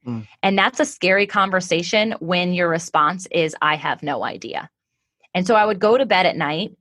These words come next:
Speaker 2: questioning, "Am I even a wife at this time, even though I'm laying next to my husband? Am I even a mother, because I don't really feel present with my kids because I am so, um,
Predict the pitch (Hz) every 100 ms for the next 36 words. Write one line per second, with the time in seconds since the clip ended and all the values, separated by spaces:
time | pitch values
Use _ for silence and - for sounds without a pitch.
0 | _ _ - 226 220 220 208 190 175 180
1 | 180 - 190 214 196 143 143 220 - -
2 | _ _ 190 190 196 185 208 175 226 285
3 | _ _ - 190 208 196 190 180 170 170
4 | 165 - 170 170 180 160 165 185 202 _
5 | - - 208 214 - 220 233 233 202 160
6 | 170 196 196 208 185 175 185 - 196 185
7 | 180 180 175 185 170 185 - 175 170 165
8 | - 165 180 170 175 180 160 - 160 156
9 | 160 - 180 170 170 170 170 _ _ _
10 | - 170 160 160 151